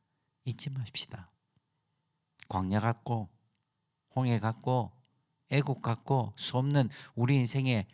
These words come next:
어려움, 질곡, 숱한 고난이 있을지라도 하나님께서 여기까지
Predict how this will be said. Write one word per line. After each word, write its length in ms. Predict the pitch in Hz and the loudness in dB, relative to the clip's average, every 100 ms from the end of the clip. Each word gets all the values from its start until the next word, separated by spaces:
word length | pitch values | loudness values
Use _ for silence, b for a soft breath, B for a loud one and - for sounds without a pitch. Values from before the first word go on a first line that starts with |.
| b b _ - | b b _ -12
어려움, 460 | - 123 104 80 - - _ | -2 0 0 -4 -10 -20 _
질곡, 580 | - 107 107 107 98 - _ _ _ _ _ b b b b b b | -4 -2 -2 -4 -6 -8 _ _ _ _ _ b b b b b b
숱한 680 | - - - 135 120 90 - | -8 -6 0 2 4 0 -6
고난이 340 | - 110 143 | 2 4 4
있을지라도 720 | 120 - 135 - - 73 - 92 _ _ _ _ _ _ - | 2 -2 -4 -6 -10 -12 -14 -20 _ _ _ _ _ _ -14
하나님께서 880 | - 151 151 101 - 113 - 90 - _ B B B - | 0 2 2 -2 -4 -6 -6 -10 -12 _ B B B 0
여기까지 760 | 147 143 - 120 - 110 87 | 2 2 0 -4 -2 -4 -6